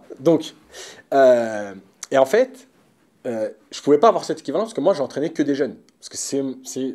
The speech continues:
c'est ce que j'aime faire. Voilà. Et, euh, et on a considéré que les heures travaillées avec les jeunes, ça faisait pas partie de, de ça. Et on a considéré aussi que les heures travaillées à l'étranger, si vous avez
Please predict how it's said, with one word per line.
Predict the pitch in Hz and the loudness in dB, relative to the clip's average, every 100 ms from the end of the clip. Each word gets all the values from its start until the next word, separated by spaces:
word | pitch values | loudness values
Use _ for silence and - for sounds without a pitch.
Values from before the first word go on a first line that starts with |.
| - | -12
c'est | - 101 | -18 -18
ce | - | -6
que | 135 | -4
j'aime | 127 120 | -2 -4
faire. | - - _ - | -6 -8 _ -20
Voilà. | - _ _ - - - - _ - | -20 _ _ -20 -20 -20 -20 _ -2
Et, | 120 | 2
euh, | 131 120 113 | 4 4 0
et | 131 | 0
on | 147 | 2
a | 156 | 2
considéré | 156 156 147 214 | 0 -2 -2 -2
que | 226 | -2
les | 135 123 123 | -2 -2 -2
heures | 170 | -2
travaillées | - 143 165 | 0 -2 0
avec | 135 - | -4 -4
les | |
jeunes, | 120 180 165 - _ | -2 -2 -4 -14 _
ça | - 120 | -12 -8
faisait | 120 | -4
pas | 123 | -2
partie | 165 - 131 | -2 -4 -10
de, | 117 113 110 104 | -10 -10 -10 -12
de | 101 110 | -14 -12
ça. | - - _ _ - - - - - | -12 -16 _ _ -20 -20 -20 -20 -2
Et | 139 | 2
on | 165 | 4
a | 170 | 2
considéré | 202 208 196 185 | 0 0 0 2
aussi | 175 196 | -2 -4
que | 196 | -4
les | 127 127 | -4 -2
heures | 185 | -2
travaillées | - 143 | -2 0
à | 139 | 0
l'étranger, | 135 151 151 147 226 | -2 -6 -6 -6 -8
si | 226 120 | -14 -14
vous | 107 | -10
avez | 113 | -10